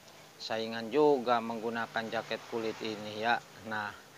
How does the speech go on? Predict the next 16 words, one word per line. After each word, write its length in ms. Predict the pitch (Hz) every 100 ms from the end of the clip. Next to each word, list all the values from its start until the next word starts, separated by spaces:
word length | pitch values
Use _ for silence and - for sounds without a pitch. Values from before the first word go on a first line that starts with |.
| - -
diantara 560 | 110 113 107 113 110
biasa 520 | 101 110 110 104 113
yang 240 | 110 110 110
udah 160 | 107
biasa, 580 | 110 107 107 104 - 143 165 - - - - - - -
eh, 200 | 120 120
menggunakan 640 | 117 117 110 113 110 110 113
bahan 280 | 110 113 110
kulit 280 | 104 113 110
domba, 520 | 110 110 110 139 156 -
ini 320 | 110 131 160
malah 320 | 147 127 127
ada 200 | 117 127
menggunakan 600 | 127 123 123 123 120 123 123
bahan 280 | 123 120 -
kulit 280 | 123 123